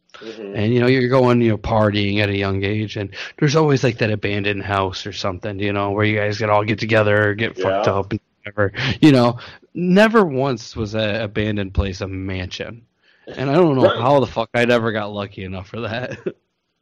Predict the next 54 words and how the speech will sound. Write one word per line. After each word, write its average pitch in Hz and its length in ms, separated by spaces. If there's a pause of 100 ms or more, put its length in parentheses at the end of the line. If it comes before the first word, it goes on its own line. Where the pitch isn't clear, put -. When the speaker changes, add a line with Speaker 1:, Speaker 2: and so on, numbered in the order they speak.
Speaker 1:
Yeah, 170 280
you, 147 180
you're 147 400
right, 160 340
'cause 139 80
they 143 100
would 143 120
never, 160 180
they'd 135 300
be 143 160
like, 131 240
they're 135 140
just 147 180
these 127 180
little 131 300
dumps 131 520 (140)
that 113 100
you 117 180
go 117 200
through, 139 300
and 120 80
you're 117 100
like, 107 360
"Oh, 117 340 (580)
yeah, 110 240
I 117 80
would 123 160
never, 120 280
ever 120 260
even 113 300
be 117 220
in 113 60
this 107 160
house 107 320
because 104 360
look 123 180
at 117 60
over 104 180
in 104 80
the - 60
corner 113 420
there, 104 200
someone 113 320
took 113 140
a 104 60
piss 110 300
and 104 120
took - 140
a 95 60
shit 131 260
over 107 160
in 95 60
the 95 80
corner, 120 420